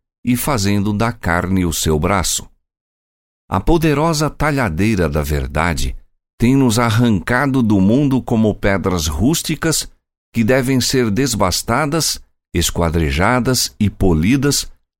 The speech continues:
para o edifício celestial. Devem ser lavradas pelos profetas com reprovações, advertências,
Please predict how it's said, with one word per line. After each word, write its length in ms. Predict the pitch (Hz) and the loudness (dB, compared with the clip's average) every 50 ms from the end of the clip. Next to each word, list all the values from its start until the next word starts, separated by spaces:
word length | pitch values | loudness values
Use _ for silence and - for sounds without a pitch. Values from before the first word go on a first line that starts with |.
| _ | _
para 200 | - 117 117 120 | -2 0 2 2
o 120 | 120 123 139 | 2 2 2
edifício 640 | 147 135 123 110 90 - - 143 143 - - 135 120 | 0 0 0 -2 -2 -2 -2 -2 -2 0 0 0 0
celestial. 1000 | - - - - 165 160 143 143 127 - - - 110 90 76 64 52 - - - - _ _ _ _ _ _ _ _ _ _ _ _ _ _ _ _ _ _ _ | 0 0 0 0 0 2 2 0 0 -2 -4 -2 -2 0 0 0 -2 -6 -8 -10 -18 _ _ _ _ _ _ _ _ _ _ _ _ _ _ _ _ _ _ _
Devem 380 | - 90 147 175 185 165 175 160 | -2 0 2 2 4 2 2 2
ser 240 | 139 - - 160 151 | 2 2 2 0 2
lavradas 840 | 139 135 131 131 131 120 101 98 107 117 127 123 104 98 95 - - | 2 2 2 2 0 0 0 0 0 2 2 2 2 0 0 -2 0
pelos 360 | - 101 101 101 95 87 - | 0 0 2 2 0 0 -2
profetas 800 | - - 101 95 85 - - 104 101 107 - - 90 85 - | -2 0 2 2 2 0 0 0 0 0 -2 -2 -4 -4 -4
com 180 | - - 92 87 | -4 -2 0 0
reprovações, 1080 | 82 82 92 80 - 87 87 82 73 76 73 - - - 110 127 147 151 143 - - - - _ _ _ _ _ _ _ - | 2 2 0 0 0 0 0 0 0 -2 -2 -2 -2 0 0 0 0 0 -2 -4 -6 -8 -12 _ _ _ _ _ _ _ -6
advertências, 1040 | - 73 69 69 73 78 73 69 - - 110 120 127 131 120 - - 127 120 - | -4 -4 -2 -2 -2 -2 -2 -2 -2 0 0 2 2 2 2 0 0 -2 -2 -4